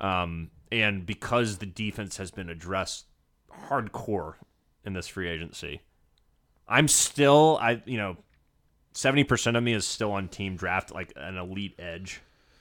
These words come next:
'Cause we still never have really gotten that. Even with all these guys we've gotten, there no, no one's, like, an elite, like, edge rusher. I still want that more than I want this Bijan character, but this Bijan character, everything about him screams,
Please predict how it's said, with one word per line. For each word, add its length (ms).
'Cause 80
we 60
still 240
never 300
have 200
really 180
gotten 400
that. 280
Even 180
with 120
all 100
these 140
guys 260
we've 100
gotten, 240
there 120
no, 160
no 240
one's, 280
like, 220
an 80
elite, 400
like, 240
edge 220
rusher. 400
I 40
still 280
want 360
that 320
more 400
than 100
I 120
want 380
this 140
Bijan 500
character, 360
but 100
this 120
Bijan 380
character, 600
everything 340
about 380
him 180
screams, 920